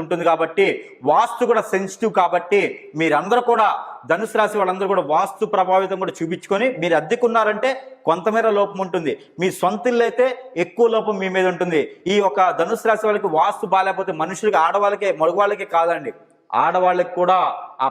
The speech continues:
ప్రభావం ఉంటుంది. కాబట్టి తత్మ అందరూ కూడా ఈస్ట్, అలానే సౌత్, నార్త్ సైడ్ ఉన్నటువంటి సింహద్వారం తీసుకొని మరీ మంచిది. అలానే కనుక వీళ్ళకి ఇంకా కూడా వాస్తు ప్రకారంగా కిచెన్, ఓపెన్ కిచెన్ కనుక ఉంటే ఇంకా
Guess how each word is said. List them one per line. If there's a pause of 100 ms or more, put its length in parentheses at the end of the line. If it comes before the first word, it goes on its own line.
ప్రభావం
ఉంటుంది.
కాబట్టి (460)
తత్మ (520)
అందరూ
కూడా (580)
ఈస్ట్, (720)
అలానే (420)
సౌత్, (300)
నార్త్ (220)
సైడ్
ఉన్నటువంటి (440)
సింహద్వారం
తీసుకొని (320)
మరీ
మంచిది. (400)
అలానే
కనుక
వీళ్ళకి (420)
ఇంకా (100)
కూడా (300)
వాస్తు
ప్రకారంగా (100)
కిచెన్, (100)
ఓపెన్
కిచెన్
కనుక
ఉంటే (440)
ఇంకా